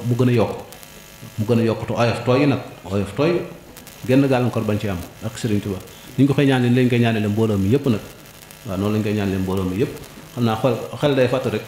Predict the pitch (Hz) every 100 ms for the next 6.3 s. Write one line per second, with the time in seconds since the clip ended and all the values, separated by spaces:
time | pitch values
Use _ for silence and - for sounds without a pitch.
0 | - - - - 151 165 160 147 143 151
1 | 135 131 123 127 - - - - 131 143
2 | 160 160 139 139 151 151 139 131 110 90
3 | 92 - - - - - - - 151 156
4 | 147 147 147 156 139 165 156 160 160 160
5 | 147 147 156 160 160 151 135 147 127 123
6 | 120 127